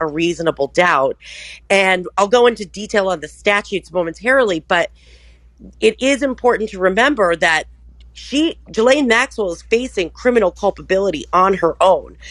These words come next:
as well as on conspiracy charges. So there, the defense separating her from Epstein was a critical strategic point of the defense. And the prosecution, on the other hand, really looping them together. Lauren, I know we covered it. There were some photographs that came out that the defense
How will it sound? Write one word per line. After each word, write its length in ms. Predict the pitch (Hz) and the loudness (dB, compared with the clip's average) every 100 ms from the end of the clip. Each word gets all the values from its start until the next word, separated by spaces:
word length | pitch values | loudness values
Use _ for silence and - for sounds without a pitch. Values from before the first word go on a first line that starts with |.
| - - - | -16 -8 0
as 240 | 196 175 | 0 2
well 260 | 185 247 320 | 2 4 4
as 140 | 269 | 2
on 120 | 165 | -2
conspiracy 640 | 156 185 - 156 131 - - | -10 -18 -12 -12 -12 -14 -12
charges. 520 | - - - - 110 - - - | -8 -8 -8 -10 -12 -14 -14 -12
So 380 | - 233 220 185 - - | 0 4 4 2 -4 -4
there, 260 | 185 220 208 - | 2 2 2 0
the 160 | 208 | 0
defense 440 | 208 214 269 330 - | 0 0 0 0 -2
separating 680 | - 269 - 254 214 190 | -4 -2 0 0 0 0
her 160 | 190 220 | -4 -4
from 180 | 202 180 | -4 -6
Epstein 500 | 185 208 - 185 165 | -6 -6 -8 -10 -6
was 320 | 165 160 156 - | -4 -4 -6 -8
a 160 | 165 | -10
critical 500 | 165 - 226 226 226 | -12 0 0 2 -2
strategic 760 | 185 - 160 - 196 185 170 - | -4 -8 -12 -14 -16 -12 -14 -8
point 260 | 175 170 | -6 -6
of 80 | 156 | -6
the 80 | 165 | -12
defense. 480 | - - 208 - - | -10 -4 -4 -4 -10
And 120 | 156 | -10
the 60 | 135 | -10
prosecution, 640 | - 170 156 - 349 359 214 | -2 -2 -2 -2 0 0 0
on 100 | 175 | 0
the 120 | 170 | 0
other 200 | 156 151 | 0 -2
hand, 360 | 160 139 135 - - - - | -2 -2 -4 -10 -20 -20 -6
really 360 | 233 294 311 285 | 2 2 2 0
looping 380 | 233 226 220 196 | 0 0 2 2
them 120 | 180 | -2
together. 600 | 175 180 165 160 156 151 - - | -2 -2 0 0 -2 -2 -8 -12
Lauren, 340 | - 214 220 208 | 2 4 6 2
I 120 | 190 | 0
know 180 | 196 202 | -2 -2
we 140 | 190 | -4
covered 400 | - 185 202 196 | -14 -8 -6 -4
it. 100 | 196 | -4
There 120 | 185 | -6
were 80 | 165 | -10
some 200 | - 156 | -10 -14
photographs 680 | - - 196 202 190 190 180 | -4 4 6 6 4 2 0
that 160 | - - | -4 -2
came 240 | 202 185 | 0 2
out 260 | 185 175 - | 4 2 0
that 140 | 160 | -4
the 60 | 175 | 0
defense 200 | 180 170 | 2 2